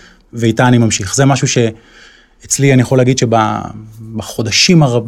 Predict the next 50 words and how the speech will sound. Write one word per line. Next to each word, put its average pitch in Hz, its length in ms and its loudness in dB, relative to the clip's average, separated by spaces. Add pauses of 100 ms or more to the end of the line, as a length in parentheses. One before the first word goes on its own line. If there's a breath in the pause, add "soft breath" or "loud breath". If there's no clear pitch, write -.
האחרונים 120 720 2
זה, 113 260 0
זה 107 120 -2
מתגבש, 113 640 0
ואני, 113 120 -2 (220)
כאילו 202 180 4
משהו 180 200 4
מאוד 160 140 4
טריוויאלי, 143 460 2 (520 soft breath)
אבל 117 320 0
ה-, 107 300 -2 (1080 loud breath)
לא 135 60 0
יודע, 117 220 2
להגיד 127 400 2
את 185 80 2
זה 151 80 2
בקול 143 260 2
רם, 170 160 4
זה 123 80 -2
פשוט 131 260 -6
עשה 127 200 0
לי, 120 300 0
ולחשוב 120 360 2
על 170 60 4
זה, 135 120 2
זה, 113 360 -2
זה 107 280 -4
עזר 110 240 -2
לי 110 100 -2
מאוד. 92 240 -6 (500)
אה, 139 260 0 (260)
אני 131 120 4
אשמח 160 340 2
רגע, 165 140 2
לפני 160 220 2
שאנחנו 165 260 2
מסיימים, 110 380 0 (120)
אמרת 131 260 2
את 135 120 0
התודות 127 320 0
שלך, 135 260 0 (100)
ואני 113 440 2
חייב 127 380 2
להגיד 113 200 0
את 104 60 -2
התודות 104 300 -4
שלי, 110 220 -2
אז 107 120 -4
קודם 156 280 2
כל 156 300 4